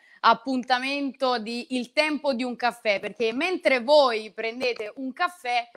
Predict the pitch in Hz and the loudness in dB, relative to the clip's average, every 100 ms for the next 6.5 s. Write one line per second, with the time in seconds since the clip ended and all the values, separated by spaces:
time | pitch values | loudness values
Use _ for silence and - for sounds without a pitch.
0 | - _ - 320 311 285 - 330 320 254 | -20 _ -6 -2 -2 -4 0 2 2 4
1 | 233 226 226 226 226 220 - 247 240 - | 4 4 0 -4 -4 -4 -4 -4 -4 -6
2 | 262 254 220 214 208 - 220 214 196 214 | -6 -2 0 0 -2 -6 -6 -6 -8 -6
3 | 220 196 190 190 - 208 202 202 202 190 | 0 2 0 -6 -10 -8 -6 -8 -6 0
4 | 202 196 269 220 202 226 214 311 302 247 | 0 0 -4 -4 -4 -2 6 6 6 2
5 | 311 - 233 233 240 226 226 254 247 226 | 0 2 0 2 0 -4 -2 -2 -2 -4
6 | - - 240 226 214 | -6 -6 -4 -4 -6